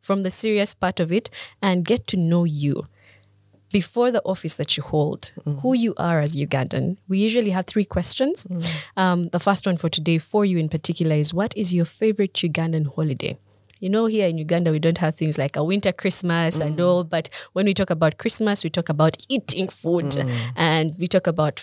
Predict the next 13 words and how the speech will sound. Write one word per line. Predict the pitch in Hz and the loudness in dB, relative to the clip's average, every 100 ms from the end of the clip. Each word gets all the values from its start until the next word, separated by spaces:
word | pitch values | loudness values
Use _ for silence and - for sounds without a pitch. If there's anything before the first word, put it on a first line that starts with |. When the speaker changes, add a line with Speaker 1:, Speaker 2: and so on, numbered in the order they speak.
| - | -2
Speaker 2:
Going | 196 196 | 0 2
to | |
Speaker 1:
family. | 180 180 | 2 0
Speaker 2:
the | 123 | 0
village | 123 127 107 - | -4 -4 -4 -4
family. | 170 117 117 | -4 0 2
Speaker 1:
Exactly. | 165 151 123 147 151 151 - | 2 0 -2 -2 -2 -2 -4
Speaker 2:
Mm. | 151 135 - _ - | -4 -6 -12 _ -6
Speaker 1:
There's | 180 170 - | -2 -2 0
Easter. | 220 - - 190 | 0 0 0 -4
What | 185 262 - | -2 -2 -2
is | 165 156 | -2 0
yours? | 151 - - | 0 0 0